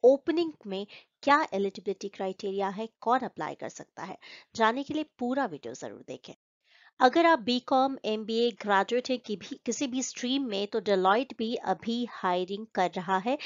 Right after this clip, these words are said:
साथ ही यहाँ पर एक और ओपनिंग है डेटा एनालिस्ट की, जहाँ पर सीटीसी है टेन लाख per annum। ये एक रिमोट जॉब है, आप कहीं से भी काम कर सकते हैं।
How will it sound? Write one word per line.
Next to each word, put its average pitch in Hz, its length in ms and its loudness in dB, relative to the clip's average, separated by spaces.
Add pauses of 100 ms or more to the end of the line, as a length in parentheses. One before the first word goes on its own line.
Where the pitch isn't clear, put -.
(220)
साथ 269 360 6
ही 330 340 -4 (100)
यहाँ 208 560 -2
पर 269 200 0 (100)
एक 226 320 -2
और 240 200 2
ओपनिंग 226 520 -8
है 226 280 -4
डेटा 208 480 -4
एनालिस्ट 196 540 -6
की, 269 280 -8
जहाँ 233 400 -2
पर 262 80 2
सीटीसी 214 520 -6
है 208 200 0 (360)
टेन 311 300 6
लाख 240 400 2 (180)
per 254 160 6
annum। 214 480 -6
ये 196 140 -2
एक 202 120 -6
रिमोट 190 480 -8
जॉब 226 300 0
है, 226 140 -2
आप - 220 -8 (140)
कहीं 285 320 -4
से 262 280 0
भी 285 340 -4 (320)
काम 190 240 4
कर 190 180 -4
सकते - 360 -6
हैं। 302 200 -4